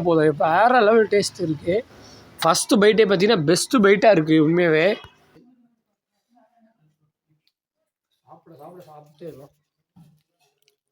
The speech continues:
இந்த கன்சிஸ்டன்சி பாருங்களே, அது நெய் நிறைய ஊத்தி. நெக்ஸ்ட் பாத்தீங்கன்னா சாப்பாடு,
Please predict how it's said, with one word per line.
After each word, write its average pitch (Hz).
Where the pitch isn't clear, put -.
இந்த 135
கன்சிஸ்டன்சி 170
பாருங்களே, 127
அது 135
நெய் 135
நிறைய 135
ஊத்தி. 139
நெக்ஸ்ட் 180
பாத்தீங்கன்னா 196
சாப்பாடு, 196